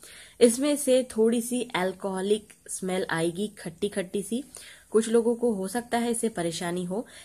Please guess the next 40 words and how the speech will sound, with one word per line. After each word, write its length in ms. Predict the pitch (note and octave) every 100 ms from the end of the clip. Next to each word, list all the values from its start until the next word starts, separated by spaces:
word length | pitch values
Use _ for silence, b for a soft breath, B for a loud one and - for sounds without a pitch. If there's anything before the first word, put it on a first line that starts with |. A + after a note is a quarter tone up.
| B
ऐसे 260 | F#3+ F#3 A#3
में 100 | A3+
आप 160 | A3 A3
इसे 160 | A3 G#3+
ऐसी 240 | F3 A3
जगह 220 | A3+ A3
पे 160 | A3 A3+
रखें 300 | G#3+ A#3 A3
जहां 240 | F#3 F3+
इसकी 220 | F3+ - F#3
स्मेल 260 | F#3+ A3
से 140 | A3 -
आपको 260 | F#3+ G3+ C4+
परेशानी 520 | C4+ F3 E3 F#3 F#3
ना 160 | F#3 E3+
हो 200 | F#3 D4 B B B F3+
और 100 | F3+
आपका 240 | F3+ G3
ये 100 | G3
सॉल्यूशन 520 | F#3 F3+ F3 F#3 G3
बनता 300 | D#3+ D#3 D#3+ D#3
रहे। 260 | D3 D3 - B B B B B G#3+
एक 240 | C4+ A3+
बार 260 | A#3+ B3 B3 G3+
एक 160 | A#3
महीने 280 | A#3 A#3 A#3
के 120 | A3+
अंदर 240 | A3+ G#3+ A3
अंदर 240 | G#3+ A3
ये 120 | G#3+ G3+
बनके 360 | F#3+ F#3 G#3
पूरी 320 | G#3+ F#3 F#3+ G3+
तरीके 420 | F#3+ F3+ F#3 F3+
से 200 | F#3 F3
रेडी 320 | D3 D3 F3
हो 140 | F#3
जाता 280 | F#3 F3+ F#3+
है। 160 | F#3 G#3
उसके 300 | F3+ - F3+
बाद 300 | D#3 F3